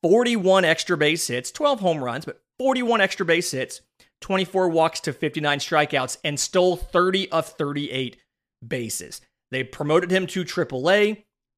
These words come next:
not been there very long, just under, I think, two weeks, and s-, slash line's not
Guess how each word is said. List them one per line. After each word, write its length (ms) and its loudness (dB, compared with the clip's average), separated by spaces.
not 380 2
been 140 4
there 140 4
very 260 2
long, 440 2
just 340 -2
under, 340 -4
I 60 -8
think, 200 -14
two 220 -4
weeks, 540 -6
and 320 0
s-, 140 -16
slash 420 0
line's 300 -4
not 200 -10